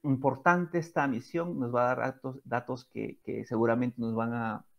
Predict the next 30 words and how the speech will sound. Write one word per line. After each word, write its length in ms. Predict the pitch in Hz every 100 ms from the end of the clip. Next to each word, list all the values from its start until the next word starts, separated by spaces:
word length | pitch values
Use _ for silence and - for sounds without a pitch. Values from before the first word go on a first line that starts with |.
| _
nos 220 | 117 110
van 240 | 113 120 123
a, 400 | 123 120 110 - _ _ _ _ -
vamos 300 | 123 127 147
a 60 | 147
poder 140 | 143
afinar 420 | 135 117 123 143
el 160 | 127 123
estudio, 760 | - - 160 151 143 147 143
hacer 260 | 120 - 143
otro 220 | 139 123
tipo 200 | 131 -
de 60 | 117
estudios, 340 | - 143 139
porque 300 | 113 - 117
también 360 | 117 110 123 127
el 220 | 123 113
tema 260 | 123 123 123
de 80 |
la, 320 | 120 113 110 -
de 120 | 107
que 80 | -
estudien 500 | - 127 127 123 120
la, 240 | 113 -
el, 300 | 117 113 120 - _
el 100 | -
campo 220 | - 123
magnético 520 | 123 113 123 123 - 117
de 60 |
Mercurio 500 | 113 - 131 135 160